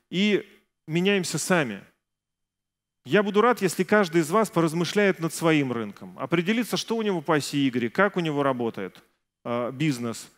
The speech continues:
в каком этапе развития рынка находится он, в каком этапе находится компания.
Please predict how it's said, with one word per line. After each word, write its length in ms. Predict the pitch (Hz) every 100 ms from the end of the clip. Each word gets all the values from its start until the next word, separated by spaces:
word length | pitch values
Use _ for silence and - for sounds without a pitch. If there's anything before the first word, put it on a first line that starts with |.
| _ _ _
в 60 | -
каком 440 | 180 185 240 220
этапе 360 | 196 208 208 185
развития 500 | 170 147 185 165 156
рынка 280 | 170 151
находится 540 | 143 135 165 127 - 143
он, 240 | 170 233
в 40 | -
каком 380 | 139 - 147
этапе 420 | 143 208 208 127 107 _ -
находится 680 | 131 131 175 160 - 113 101 _ _
компания. 560 | 135 120 117 101 90